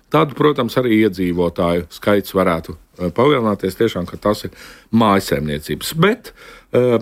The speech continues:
būsim varbūt arī, nu, kā saka, uzreiz godīgi. Protams, ka tas konkurē zināmā mērā arī risinājumu individuāli uzstādīt, tāpēc iespējams, ka varbūt tas nebūs tik masveidīgi kā citās Eiropas Savienības valstīs, bet, nu, tas, tas ir aptuveni tā,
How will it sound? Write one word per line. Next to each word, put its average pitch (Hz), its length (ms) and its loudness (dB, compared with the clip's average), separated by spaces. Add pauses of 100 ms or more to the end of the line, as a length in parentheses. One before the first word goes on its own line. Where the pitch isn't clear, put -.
(140)
būsim 147 480 2
varbūt 123 360 0
arī, 117 200 4
nu, 127 120 -2
kā 117 160 2
saka, 113 280 -2
uzreiz 139 380 2
godīgi. 139 420 2
Protams, 165 400 -2
ka - 100 -6
tas - 140 -10
konkurē 127 440 0
zināmā 104 440 0
mērā 107 360 4
arī 98 200 2
risinājumu 107 640 0
individuāli 151 560 2
uzstādīt, 117 560 0 (220)
tāpēc 127 360 0
iespējams, 139 340 0
ka 113 100 -2
varbūt 107 260 0
tas 110 120 -4
nebūs 101 280 0
tik 190 220 0
masveidīgi 151 640 0
kā 123 140 0
citās 135 380 -4
Eiropas 120 280 -2
Savienības 123 320 -2
valstīs, 127 400 -2 (320)
bet, 143 200 0
nu, 165 120 4
tas, 156 300 2
tas 151 260 0
ir 139 120 2
aptuveni 123 400 -2
tā, 120 160 2